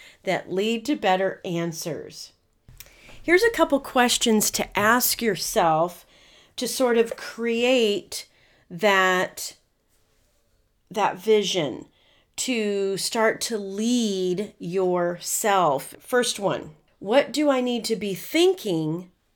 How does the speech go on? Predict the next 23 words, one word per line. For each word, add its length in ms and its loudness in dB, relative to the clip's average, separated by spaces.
to 140 -8
make 340 -4
this 220 -4
happen? 580 -6
Leaders 760 2
think 720 -4
differently. 880 -8
I 40 -20
think 140 -16
we 240 -10
all 280 2
know 320 2
that. 240 0
We 100 -4
see 320 -4
examples 760 -2
of 260 -4
that 400 -2
all 480 2
over 380 2
the 100 -4
place, 800 -6
right? 460 0